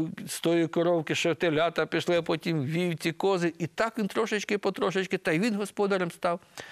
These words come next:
Хату нову поставив, землі прикупив, та вже трошки розжився, та. А брат Януш дивиться, що то таке, що каже: "Дивися, то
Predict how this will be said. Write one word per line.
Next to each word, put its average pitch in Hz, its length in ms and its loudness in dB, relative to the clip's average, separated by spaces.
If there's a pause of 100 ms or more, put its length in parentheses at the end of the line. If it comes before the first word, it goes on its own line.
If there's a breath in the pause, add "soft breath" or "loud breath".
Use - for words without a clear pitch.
(200 loud breath)
Хату 160 520 2
нову 147 260 2
поставив, 143 580 0 (260 loud breath)
землі 170 800 2
прикупив, 170 680 0
та 117 160 -2
вже 123 140 -4
трошки - 360 -2
розжився, 226 720 0
та. 190 360 0 (960 loud breath)
А 147 140 0
брат 175 340 0
Януш 175 340 2
дивиться, 175 360 2
що 202 140 0
то 190 120 -2
таке, 190 320 -2
що 147 140 -2
каже: 160 300 -2 (600 loud breath)
"Дивися, 131 340 2
то 156 160 2